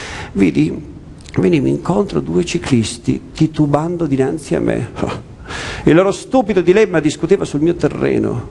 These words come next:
Che noia! Per il disgusto mi scaraventtai con le ruote all'aria nel fossato. Oh, fossato! Bel fossato di officina, io gustai avidamente la tua buona melma fortificante.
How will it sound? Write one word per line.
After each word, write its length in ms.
Che 160
noia! 840
Per 100
il 80
disgusto 580
mi 100
scaraventtai 800
con 120
le 60
ruote 300
all'aria 340
nel 140
fossato. 760
Oh, 320
fossato! 920
Bel 220
fossato 460
di 120
officina, 600
io 560
gustai 540
avidamente 680
la 120
tua 180
buona 380
melma 420
fortificante. 1800